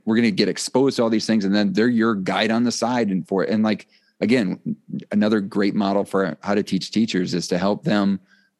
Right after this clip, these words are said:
move towards this goal that they've all set for themselves. Like, uh, just lots of good stuff there.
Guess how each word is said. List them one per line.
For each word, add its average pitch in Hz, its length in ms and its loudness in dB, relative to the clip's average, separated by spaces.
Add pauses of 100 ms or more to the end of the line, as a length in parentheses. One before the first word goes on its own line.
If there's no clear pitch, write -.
move 107 360 2
towards 98 280 0
this 92 160 -2
goal 107 260 0
that 92 160 -2
they've 98 300 0
all 101 220 0
set - 300 -2
for 98 100 -4
themselves. 90 640 -2
Like, 85 180 -4 (160)
uh, 110 80 -12 (100)
just - 220 -12
lots 110 180 -4
of 90 80 -4
good 95 140 -4
stuff - 280 -6
there. - 240 -8